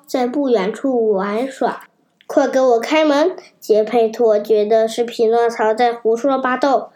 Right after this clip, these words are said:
猫怎么能会吃木头呢？“爸爸，我真的站不起来，相信我吧，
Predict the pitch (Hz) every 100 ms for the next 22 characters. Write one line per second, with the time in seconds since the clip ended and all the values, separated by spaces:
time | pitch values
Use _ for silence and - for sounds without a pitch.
0 | - - - 330 370 381 254 233 233 226
1 | 247 311 285 - 302 302 - - - 339
2 | 349 311 294 254 247 247 247 _ _ _
3 | 262 262 254 247 220 226 320 392 370 -
4 | 262 233 226 226 233 208 196 226 - 302
5 | 359 381 339 240 196 202 208